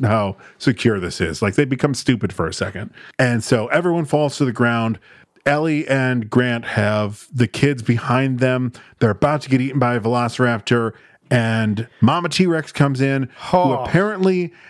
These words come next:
Speaker 1: engaged stealth mode in this video
Speaker 2: Yeah.
Speaker 1: game, because how the
Speaker 2: <laughs> That's right.
Speaker 1: fuck did they not hear her?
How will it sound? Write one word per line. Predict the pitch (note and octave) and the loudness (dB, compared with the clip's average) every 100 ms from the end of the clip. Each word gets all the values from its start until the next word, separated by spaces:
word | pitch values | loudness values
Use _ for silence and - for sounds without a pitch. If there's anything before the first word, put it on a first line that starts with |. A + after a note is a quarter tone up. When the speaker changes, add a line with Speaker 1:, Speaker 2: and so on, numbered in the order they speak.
| - - | -4 2
Speaker 1:
engaged | D#3 D3 C3 D3+ D3+ A#2+ - - | 2 2 0 2 0 -4 -12 -10
stealth | - - A#2 D3 F3 | -8 0 0 0 0
mode | G3 G#3 G#3+ G#3+ | 0 2 0 -2
in | G#3+ | 0
this | A3 G#3+ | 0 2
video | A3 A3+ A#3 | 0 2 0
Speaker 2:
Yeah. | G#3 | 2
Speaker 1:
game, | A#3 A#3 G3+ | 2 2 -2
because | F#3+ E3+ D#3 | 0 2 0
how | - F3+ | 0 0
the | |
Speaker 2:
<laughs> | G3+ | 2
That's | C#3+ - | -4 0
right. | F#3 | 0
Speaker 1:
fuck | - | 2
did | F3 | 0
they | E3+ E3 | 2 0
not | D3+ D3 | 0 0
hear | C#3+ B2+ | 0 2
her? | G#2+ E2+ - | 0 -4 -8